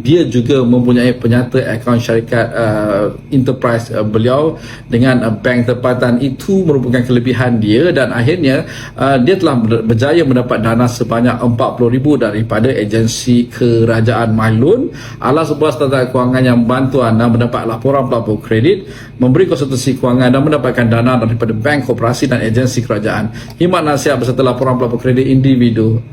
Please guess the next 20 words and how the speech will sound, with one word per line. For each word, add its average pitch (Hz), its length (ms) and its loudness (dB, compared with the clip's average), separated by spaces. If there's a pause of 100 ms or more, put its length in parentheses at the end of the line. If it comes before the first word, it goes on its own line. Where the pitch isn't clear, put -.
lima 139 240 2
puluh 117 240 2
ringgit 113 160 2
saja 113 240 0
dan 143 240 2
khidmat 127 320 4
nasihat 117 160 0
beserta 117 240 -4
laporan 123 220 2
pelapor 123 400 -2
kredit 117 240 0
syarikat 113 240 0
anda 110 400 -2 (240)
satu 120 640 -2
ratus 104 500 -4
ringgit. 107 220 0
Assalamualaikum, 147 960 0 (560)
salam 165 400 -2
sejahtera 135 400 0
dan, 120 280 2